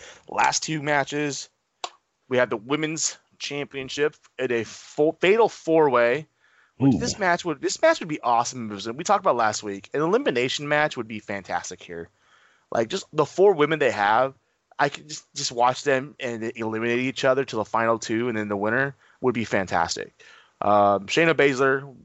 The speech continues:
Speaker 1: with the championship, Io Shirai, Bianca Belair, and Kairi Sane. What's crazy about this, and, and there's a lot of times when you get four ways and triple threats, and you can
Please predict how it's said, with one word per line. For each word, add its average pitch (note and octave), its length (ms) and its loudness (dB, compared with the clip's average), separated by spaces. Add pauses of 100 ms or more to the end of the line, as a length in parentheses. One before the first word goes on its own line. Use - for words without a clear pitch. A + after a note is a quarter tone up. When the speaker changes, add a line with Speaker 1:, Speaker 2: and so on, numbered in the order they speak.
(100)
Speaker 1:
with C3 140 -6
the A#2+ 60 -12
championship, A#2+ 920 0 (340)
Io D#3 240 4
Shirai, C3+ 760 2 (260)
Bianca C3 400 0
Belair, A#2 460 0
and A2 220 -14
Kairi A#2+ 360 -6
Sane. B2 500 -12 (720)
What's C#3+ 180 0
crazy F3+ 540 -2
about F#3+ 260 4
this, F3+ 200 -2
and, D#3 180 -6
and E3+ 140 -6
there's F#3 280 -8
a - 60 2
lot C#3 240 4
of C#3 60 -2
times C#3 260 -4
when C3+ 80 -12
you A#2+ 80 -8
get A#2+ 160 -4
four B2 240 -4
ways B2 300 -2
and G2 80 -16
triple B2+ 280 -12
threats, A#2+ 320 0
and G#2 220 -8 (320)
you D#3 100 -10
can - 120 -6